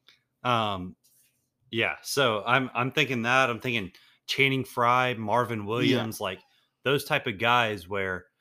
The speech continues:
Speaker 1: I mean, honestly, I'm thinking about Brook Lopez as of,
Speaker 2: Mm.
Speaker 1: like, the past couple of years when he's been with the Bucks. Like,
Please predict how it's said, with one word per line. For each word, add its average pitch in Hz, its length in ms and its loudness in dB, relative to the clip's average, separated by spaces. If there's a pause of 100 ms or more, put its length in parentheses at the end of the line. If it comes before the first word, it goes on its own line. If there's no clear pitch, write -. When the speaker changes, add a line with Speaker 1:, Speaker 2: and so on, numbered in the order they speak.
(180)
Speaker 1:
I 156 60 0
mean, 185 220 2 (260)
honestly, 247 540 -4
I'm 165 160 0
thinking 247 260 -2
about 113 440 0 (260)
Brook 131 320 -2
Lopez 92 880 -8 (400)
as 104 240 0
of, 101 180 -6
Speaker 2:
Mm. 110 260 -16 (240)
Speaker 1:
like, 113 280 -2 (300)
the 113 80 -6
past 131 300 2
couple 120 200 -6
of 104 60 -4
years 104 220 -6
when 110 100 -4
he's 98 120 -8
been 110 160 -4
with 104 120 -6
the 98 60 -8
Bucks. 101 400 -4 (280)
Like, 104 180 -2